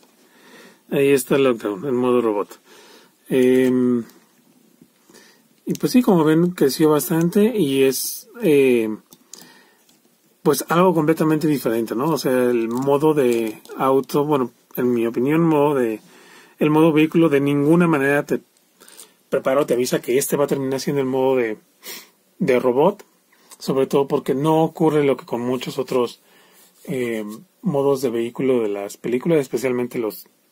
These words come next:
carros, automóviles, que la, el ochenta por ciento de la carrocería termina amontonada en la espalda del robot como una mochila. Aquí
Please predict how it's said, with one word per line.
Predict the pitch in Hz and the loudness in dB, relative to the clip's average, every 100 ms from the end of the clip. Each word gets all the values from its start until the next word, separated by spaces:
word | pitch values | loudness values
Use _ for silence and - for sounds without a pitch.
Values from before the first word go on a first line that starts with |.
| _ | _
carros, | - 123 131 | -4 -2 -2
automóviles, | 127 117 117 127 165 170 - | -4 -6 -4 -4 0 0 -2
que | - 107 - - - - _ _ _ - | -6 -8 -10 -20 -20 -20 _ _ _ -4
la, | - 120 110 _ _ _ | 0 0 -2 _ _ _
el | - 135 | -2 0
ochenta | 127 143 139 147 | 0 0 -2 0
por | 123 | 0
ciento | 139 135 | 0 2
de | 131 | 2
la | 113 | 2
carrocería | 123 117 107 123 131 | 0 0 0 0 0
termina | 131 120 120 | 0 -4 -2
amontonada | 123 113 104 104 98 113 143 156 | -2 -2 -4 -4 -2 0 0 0
en | 151 120 110 - | -4 -8 -10 -6
la | 123 | -4
espalda | 113 - 131 127 127 | -4 -4 -2 0 0
del | 120 110 | 0 -2
robot | 113 120 156 | -2 -2 -2
como | - 135 | -4 -4
una | 135 131 | -4 -4
mochila. | 120 - 208 180 | -6 -2 2 2
Aquí | 127 - 143 139 | 0 -2 -2 -2